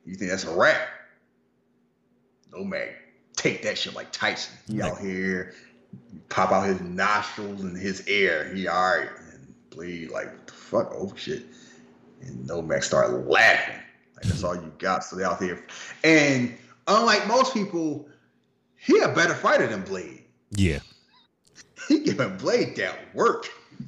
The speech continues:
Speaker 1: Like, it's, it's, like, even, but it's like, you know, fifty, like, fifty-one forty-nine out here fighting in midair, punching each other, going in there.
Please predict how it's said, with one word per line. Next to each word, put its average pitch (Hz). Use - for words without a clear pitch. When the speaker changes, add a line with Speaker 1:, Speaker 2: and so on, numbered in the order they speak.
Speaker 1:
Like, 120
it's, 247
it's, 196
like, 143
even, 160
but 107
it's 151
like, 120
you 131
know, 78
fifty, -
like, -
fifty-one 98
forty-nine 107
out 98
here 104
fighting 107
in 90
midair, 127
punching 123
each 123
other, 123
going 120
in 123
there. 123